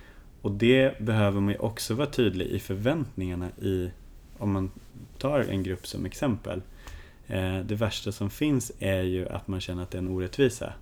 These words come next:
Okej, jag drar in tjugo miljoner, den här drar in tre miljoner. Men vi ska dela lika på kakan. Då blir det ju att man börjar kolla snett på varandra.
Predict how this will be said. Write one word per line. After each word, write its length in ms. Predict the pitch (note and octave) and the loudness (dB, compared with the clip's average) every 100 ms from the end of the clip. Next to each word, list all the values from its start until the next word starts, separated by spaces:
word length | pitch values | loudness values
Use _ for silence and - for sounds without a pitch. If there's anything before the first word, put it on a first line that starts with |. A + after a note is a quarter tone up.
| - | -8
Okej, 380 | G#2+ G#2 F2+ F#2+ | -6 -4 -2 0
jag 340 | B2 C3 B2+ - - - | 2 2 0 -4 -18 -8
drar 200 | G#2 G2 | 0 2
in 480 | F#2+ F#2 F#2 F2+ F2+ | 2 0 -4 -6 -10
tjugo 340 | - A2+ G2 | -2 -2 2
miljoner, 360 | A2+ G#2 F2 F2 F2 | 0 2 0 -2 -4
den 80 | |
här 120 | G2+ F#2+ | -4 -4
drar 100 | F2+ | -6
in 140 | F2 | -8
tre 240 | - G#2 | -4 -2
miljoner. 560 | G2+ F2+ F#2 F#2 F#2+ F#2+ - - - - | -2 -4 -6 -6 -6 -8 -12 -20 -18 -12
Men 360 | G#2+ G2 F#2 F#2 | -2 0 0 -2
vi 80 | F#2+ | -4
ska 160 | - | -4
dela 280 | F#2 F#2 F#2 | -2 -2 -2
lika 320 | F#2 F2+ - | -2 -4 -6
på 80 | F#2+ | -10
kakan. 480 | - G2 - B1+ G1+ - - - - - - - - - - - - | -4 -4 -2 -4 -4 -8 -16 -18 -20 -20 -20 -20 -20 -20 -18 -18 -2
Då 120 | A#2 | 2
blir 240 | A2 A#2 | 6 6
det 60 | C3 | 6
ju 60 | |
att 60 | F#2 | 4
man 120 | F#2 | 2
börjar 140 | F2+ F2+ | 0 -2
kolla 220 | F2 F2 | -4 -4
snett 280 | B2 A#2 - | -4 -4 -4
på 80 | |
varandra. 360 | - F#2 F#2+ F#2+ | -8 -6 -6 -8